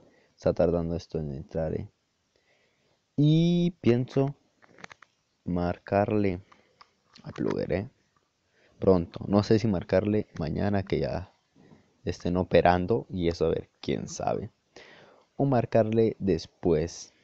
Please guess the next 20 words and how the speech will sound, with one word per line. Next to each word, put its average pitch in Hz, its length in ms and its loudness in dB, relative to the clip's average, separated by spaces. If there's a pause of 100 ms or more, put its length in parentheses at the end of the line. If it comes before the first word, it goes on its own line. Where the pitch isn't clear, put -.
(120)
mm, 90 460 -4
del 78 320 0
día 82 640 0 (420)
primero 76 400 0
de - 80 -8
febrero, 85 420 0
pero 80 220 -8
sería 80 240 -4
esperarme - 480 -8
mucho. - 360 -12 (680)
Así - 160 -6
que 92 100 0
mañana 90 280 0
vamos 95 240 2
a 104 40 -4
hacer 98 180 -2
un 104 100 0
intento, 113 400 -2
le 98 80 -2
marcamos. 95 640 -6